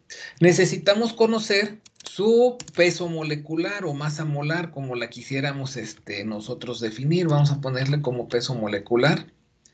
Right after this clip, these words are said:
del ácido acético, y ya sea que lo calculemos a partir de su fórmula química,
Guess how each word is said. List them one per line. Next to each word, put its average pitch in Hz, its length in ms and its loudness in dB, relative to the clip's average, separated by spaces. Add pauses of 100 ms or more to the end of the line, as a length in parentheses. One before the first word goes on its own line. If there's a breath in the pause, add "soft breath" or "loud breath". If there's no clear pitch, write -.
(760 loud breath)
del 110 240 2
ácido 156 360 4
acético, 156 600 2 (1500 soft breath)
y 190 460 2 (800)
ya 156 180 0
sea 165 380 4
que 123 240 -2
lo 113 240 -2
calculemos 127 960 0
a 117 120 -8
partir 135 540 -4
de 110 500 0
su 107 200 -10
fórmula 151 560 0
química, 147 640 2